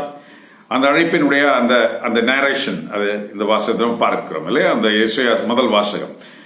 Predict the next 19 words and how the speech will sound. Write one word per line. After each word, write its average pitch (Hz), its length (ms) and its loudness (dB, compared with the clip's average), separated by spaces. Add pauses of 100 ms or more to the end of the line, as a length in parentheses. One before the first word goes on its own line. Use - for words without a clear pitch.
(240)
இரண்டாம் 160 280 0
வாசகத்தை 160 380 2
நாம் 127 100 -2
பார்க்கிறோம், 113 760 0
இந்த 104 520 2 (460)
பவுல் 165 560 2 (260)
தன்னுடைய 196 400 2
அழைப்பை 165 280 2
பற்றி 135 240 2
அவர் 104 400 0 (120)
ஷேர் 120 240 4
பண்றார் 90 340 0
நம்ம 101 240 -2
கிட்ட. 85 360 -4 (180)
ஆமா, 82 240 -14 (240)
எப்படி 98 720 -2
என்னை 104 240 0
ஆண்டவர் 107 420 2
அழைத்தார், 107 360 0